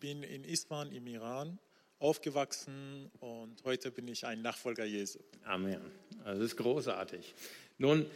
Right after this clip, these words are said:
Speaker 2: wissen wir ja so ein bisschen aus den Medien, dass Iran und Israel sind nicht die größten Freunde.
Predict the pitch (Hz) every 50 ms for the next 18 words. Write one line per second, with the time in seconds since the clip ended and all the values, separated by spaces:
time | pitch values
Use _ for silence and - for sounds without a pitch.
0 | - - - 127 165 170 - 185 170 156 139 151 143 139 131 127 123 123 143 139
1 | 135 143 131 127 127 113 143 - - - - 139 131 139 131 135 123 113 - -
2 | 127 120 117 117 113 113 117 135 156 185 160 135 127 120 110 120 147 165 165 -
3 | 151 135 120 - - - - - - 175 139 131 110 110 110 117 139 156 165 175
4 | 180 190 190 - - - 160 156 160 156 - - 185 180 165 127 117 107 104 101
5 | 101 110 110 107 107 120 135 147 156 160 156 - - - - - - - - 107
6 | 139 160 147 123 143 165 147 - - - 139 110 135 113 123 139 143 135 - -
7 | - - 131 123 123 120 120 - - 127 127 123 120 117 104 101 - -